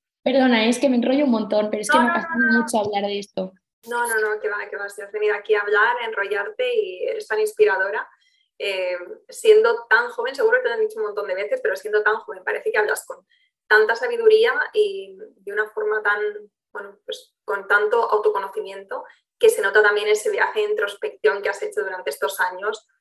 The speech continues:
Speaker 2: Como decías, al final tenemos una responsabilidad cuando somos emprendedoras de estar bien nosotras. Entonces, en cierto modo, aunque haya que hurgar mucho en cosas que, ¿no? en historias personales que hacen daño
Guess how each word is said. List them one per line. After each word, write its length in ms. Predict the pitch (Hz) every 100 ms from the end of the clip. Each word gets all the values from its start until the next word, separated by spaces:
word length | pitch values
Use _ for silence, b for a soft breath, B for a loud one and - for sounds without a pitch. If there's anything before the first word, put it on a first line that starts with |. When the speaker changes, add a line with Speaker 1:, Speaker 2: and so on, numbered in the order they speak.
| _ _ _ -
Speaker 2:
Como 160 | - 175
decías, 420 | 185 - 185 185
al 100 | -
final 180 | 190 196
tenemos 260 | 208 196 -
una 100 | 202
responsabilidad 760 | 208 - 202 196 190 185 202 226
cuando 200 | 214 190
somos 280 | 202 -
emprendedoras 640 | 208 196 190 185 196 226 233
de 80 | 214
estar 300 | - 208 208
bien 180 | 208 185
nosotras. 640 | 185 220 214 214 - - _ _ _ -
Entonces, 480 | 185 185 190 214 214
en 160 | -
cierto 320 | 220 - - 233
modo, 200 | 226 523
aunque 200 | 508 440
haya 220 | 415 440
que 120 | 247
hurgar 360 | 226 220 226 226
mucho 380 | 233 240 - 320 339 -
en 480 | - 208 190 185 - _ _ _
cosas 300 | 220 226 220
que, 420 | 214 202 196 - -
¿no? 180 | 208 240
en 80 | 214
historias 420 | 196 - 214 214
personales 500 | 214 220 214 220 220 220
que 80 |
hacen 260 | 196 - 208
daño 360 | 208 214 254